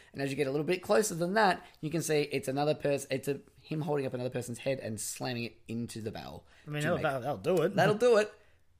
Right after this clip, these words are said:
Speaker 1: Pretty grotesque. Um, really nailing that tone of, like, insanity and, and, and fear and, and craziness that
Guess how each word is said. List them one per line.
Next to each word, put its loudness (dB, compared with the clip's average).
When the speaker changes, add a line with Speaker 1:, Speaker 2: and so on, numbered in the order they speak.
Speaker 1:
Pretty 4
grotesque. 4
Um, 2
really 2
nailing 2
that -4
tone -2
of, -6
like, -4
insanity -6
and, -8
and, -6
and -8
fear -8
and, -8
and -8
craziness -4
that -8